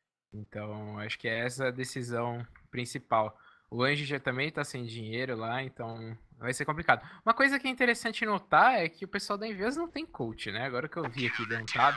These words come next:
tá? Eles não têm coach, né? Então, tá, tá, tá seis pessoas tentando jogar contra a Envias praticamente, tá complicado, cara.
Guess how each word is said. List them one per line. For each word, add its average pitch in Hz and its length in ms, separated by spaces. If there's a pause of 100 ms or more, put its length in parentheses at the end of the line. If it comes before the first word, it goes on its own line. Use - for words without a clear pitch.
(120)
tá? 143 80
Eles 170 140
não 240 100
têm 220 180
coach, 110 380
né? 110 140 (680)
Então, 117 960 (300)
tá, 120 320
tá, 123 220
tá 127 180
seis 160 280
pessoas 165 520
tentando 147 380
jogar 131 300
contra 135 400
a 123 200
Envias 120 440
praticamente, 123 680
tá 131 100
complicado, 143 580
cara. - 220